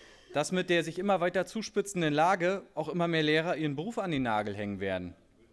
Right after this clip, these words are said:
Allein die Inklusion ist eine Zumutung für den erfolgreichen Schulbetrieb. Aber jetzt die Schulen auch noch mit Ausländern zu fluten,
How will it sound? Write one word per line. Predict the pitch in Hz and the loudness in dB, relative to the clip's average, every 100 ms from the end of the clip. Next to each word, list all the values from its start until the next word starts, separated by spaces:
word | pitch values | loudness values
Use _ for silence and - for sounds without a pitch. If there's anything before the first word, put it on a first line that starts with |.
| _ - - - - | _ -20 -20 -20 -6
Allein | 139 160 220 | 2 4 4
die | 214 | 2
Inklusion | 226 214 208 190 240 247 | 0 2 0 2 2 0
ist | - | 2
eine | 180 180 | 2 2
Zumutung | - 202 208 202 208 196 | -2 -4 -2 0 -2 0
für | 190 | -2
den | 175 | 0
erfolgreichen | 165 - 180 170 165 160 | -2 0 0 2 -2 -2
Schulbetrieb. | - 175 139 127 - 98 - - - - - - | -4 -2 -2 -4 -6 -10 -10 -20 -20 -20 -20 -12
Aber | 127 139 | -2 2
jetzt | 160 196 208 - | 4 4 2 -4
die | 180 | -6
Schulen | - 214 214 | -4 -2 0
auch | 175 165 | 0 0
noch | 165 | -2
mit | 156 151 | 0 0
Ausländern | 202 - 208 180 160 | 0 0 0 2 0
zu | 147 | -4
fluten, | - 139 120 104 | -6 -4 -2 -4